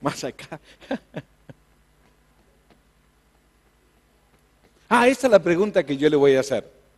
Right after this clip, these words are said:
y algunos se me fueron ya. ¿Cuántos empresarios tenemos en esta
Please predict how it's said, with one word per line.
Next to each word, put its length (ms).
y 80
algunos 320
se 80
me 140
fueron 320
ya. 180
¿Cuántos 440
empresarios 1160
tenemos 520
en 220
esta 540